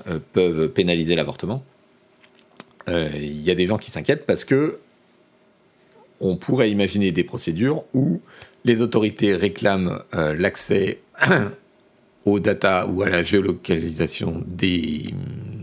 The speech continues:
des téléphones de femmes qui, euh, sont susceptibles d'avoir recherché un avortement alors que c'est interdit. <clears throat> Et on a évoqué la semaine dernière un article qu'on avait déjà évoqué il y a plusieurs mois.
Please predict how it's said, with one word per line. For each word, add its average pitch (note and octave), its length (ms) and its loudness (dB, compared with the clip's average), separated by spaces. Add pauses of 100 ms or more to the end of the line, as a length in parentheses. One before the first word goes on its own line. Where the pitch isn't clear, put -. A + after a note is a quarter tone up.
(560)
des E2+ 140 0
téléphones C3 600 0
de G#2 160 2
femmes D3 340 -2
qui, G2+ 440 -4
euh, G2+ 500 -6
sont - 240 -10
susceptibles D#3 720 -4 (100)
d'avoir F#2+ 340 0
recherché - 400 -4
un - 60 -2
avortement G2 380 -2
alors F#2 120 -2
que G#2 100 -6
c'est - 140 -2
interdit. - 280 -4 (1080)
<clears throat> - 60 6 (2750)
Et C#3+ 160 6
on A#2 180 4
a G#2 100 4
évoqué G2+ 280 2
la F#2 80 2
semaine E2 180 -2
dernière A2 380 0
un A2 100 2
article C3 260 -2
qu'on - 140 -4
avait - 180 -2
déjà C#3+ 320 0
évoqué F2+ 560 0
il F#2+ 60 -8
y F#2+ 40 -8
a - 20 -6
plusieurs E2+ 260 -6
mois. D3 240 -2